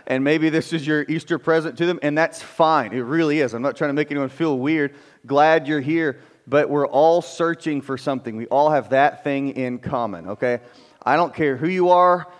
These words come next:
I don't care the s-, color of your skin. I don't care how much money you make. I don't care w-, your past, present, or future. Everybody has this in common. You are searching for something deeper than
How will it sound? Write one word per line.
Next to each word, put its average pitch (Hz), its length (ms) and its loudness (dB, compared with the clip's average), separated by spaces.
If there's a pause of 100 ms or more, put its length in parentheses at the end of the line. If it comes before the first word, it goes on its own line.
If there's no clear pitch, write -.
(100)
I - 60 -4
don't 139 180 -2
care 131 260 0
the 110 100 -10
s-, - 200 -18
color 151 300 0
of 127 100 -2
your 123 80 -6
skin. 180 460 0
I 151 40 -4
don't 160 160 0
care 151 100 -4
how 143 80 0
much 123 200 -4
money 156 380 0
you 170 100 0
make. 165 360 -2
I 147 60 -2
don't 147 160 -4
care 139 280 0 (320)
w-, 123 260 -10
your 139 160 -4
past, 165 500 0
present, 160 380 0
or 151 180 0
future. 143 500 -6 (540)
Everybody 165 1040 4
has 160 280 4
this 147 260 -4
in 143 140 -4
common. 135 440 0
You 156 200 -2
are 135 120 2
searching 170 880 -4
for 131 240 -6
something 135 600 -4
deeper 135 420 -2
than 117 300 -6